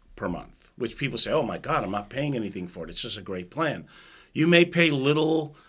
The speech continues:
to see a doctor. It could be twenty, thirty dollars, or maybe, you know, fifty, sixty for a specialist. But where the rubber hits the road is if you have a very bad year, and God forbid you have cancer or, or you need to go to the best institutes,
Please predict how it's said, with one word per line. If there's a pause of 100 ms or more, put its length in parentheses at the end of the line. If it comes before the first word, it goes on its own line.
(260)
to
see
a
doctor.
It
could
be
twenty,
thirty
dollars,
or
maybe, (180)
you
know,
fifty,
sixty
for
a
specialist. (540)
But
where
the
rubber
hits
the
road
is
if
you
have
a
very
bad
year, (1400)
and
God
forbid
you
have
cancer (120)
or,
or
you
need
to
go
to
the
best
institutes,